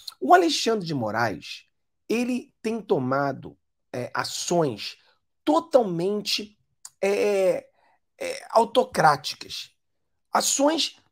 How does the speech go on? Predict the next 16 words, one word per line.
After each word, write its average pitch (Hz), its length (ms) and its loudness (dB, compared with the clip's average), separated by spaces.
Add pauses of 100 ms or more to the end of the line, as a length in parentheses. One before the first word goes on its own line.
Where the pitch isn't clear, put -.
(120)
totalmente 262 920 -2
dele, 147 720 -2 (300)
né? 180 240 -6
Ele 277 340 0
sozinho, 185 920 2 (400)
ele 240 180 0
toma 220 360 -2
ações. 196 600 -4 (480)
O 403 300 4
Alexandre 247 380 0
de 196 80 -4
Moraes, 156 420 0
ele 170 140 -2
nunca 208 340 -4
precisou 170 840 -4
chamar 151 680 -2